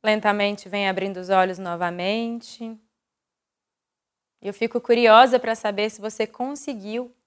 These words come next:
encontrar a sua sombra. Como você se sentiu? Se quiser, inclusive, compartilhar comigo qual foi a sombra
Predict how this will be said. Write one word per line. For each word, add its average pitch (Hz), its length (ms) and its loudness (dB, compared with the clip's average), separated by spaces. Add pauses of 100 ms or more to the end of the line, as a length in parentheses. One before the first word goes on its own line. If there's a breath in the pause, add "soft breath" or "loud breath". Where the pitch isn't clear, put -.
(280)
encontrar 202 600 4
a 196 60 2
sua 208 220 -4
sombra. 190 540 -4 (400)
Como 349 240 8
você 302 260 6
se 254 140 -2
sentiu? 196 580 -14 (920)
Se 262 140 -4
quiser, 247 320 10
inclusive, 233 420 -4
compartilhar 240 1120 4
comigo 214 400 -10
qual 226 200 4
foi 247 200 -2
a 233 100 4
sombra 226 840 2